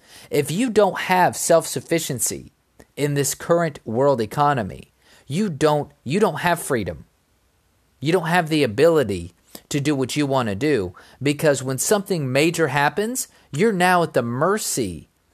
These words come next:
of other countries. We are now at the mercy of bureaucrats who want to keep the borders open, because that is how our world economy is. Everyone is so interconnected and reli-, reliant upon everybody else that no one has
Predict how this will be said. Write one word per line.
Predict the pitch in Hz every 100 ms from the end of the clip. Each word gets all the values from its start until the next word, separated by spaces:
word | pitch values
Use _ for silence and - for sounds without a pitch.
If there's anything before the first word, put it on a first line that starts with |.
| -
of | - 135
other | 143 131
countries. | 110 147 135 - - - - _ -
We | 151
are | 196 180
now | 175 165
at | 147
the | 131
mercy | 120 151 190 - 139
of | 101
bureaucrats | 117 151 165 - 143 131 -
who |
want | 127 131
to | 131
keep | - -
the | 120
borders | 104 127 117 107
open, | 117 117 - - _ - - -
because | 139 143 139 120 - _ _ _ _ _
that | 117 151 175
is | 170 165
how | - 160 151
our | 123 120
world | 117 131 127
economy | 120 131 123 113 107
is. | 127 110 76 - - _ _ - - -
Everyone | 170 202 214 202
is | 175 -
so | 196 180
interconnected | 165 165 151 151 143 151 151 113
and | 107
reli-, | 110 107 117 127 - 113
reliant | 120 117 143 170
upon | 175 135 120
everybody | 120 120 117 123
else | 127 -
that | 123
no | 135
one | 160 185 160
has | 139 139 143